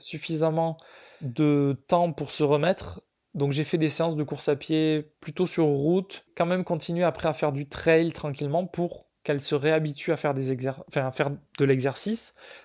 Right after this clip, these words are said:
à se renforcer. Et j'ai aussi fait, depuis mon entorse en mai deux mille vingt-trois,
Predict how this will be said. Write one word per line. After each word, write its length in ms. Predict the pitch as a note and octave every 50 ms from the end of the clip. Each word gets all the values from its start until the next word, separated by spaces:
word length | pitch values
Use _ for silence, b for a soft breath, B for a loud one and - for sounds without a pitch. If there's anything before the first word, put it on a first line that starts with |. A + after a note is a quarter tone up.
| B
à 80 | - -
se 160 | - - D3+
renforcer. 640 | C#3+ C#3 C#3+ C3+ - D3 - - - F3+ G3+ A3 B B B B B B B B -
Et 80 | - D3
j'ai 160 | D3 D#3 F3
aussi 300 | F3 E3 - - G#3+ A#3
fait, 400 | - - - F#3+ A3+ B3+ B3+ _ _ _ _ _ _
depuis 320 | - C3+ C#3+ C#3+ - F3+ E3
mon 160 | D#3 D3+ C#3+
entorse 640 | C#3+ C3+ - E3 D#3 D3+ - - - - - - _ _ _ _ _ -
en 140 | - D3
mai 260 | D3 D3 D3 D3 D3 D3+
deux 140 | C3+ C#3
mille 180 | C3 B2+ B2 A#2+
vingt-trois, 440 | A#2+ A#2+ B2 - - F3+ G3+ G#3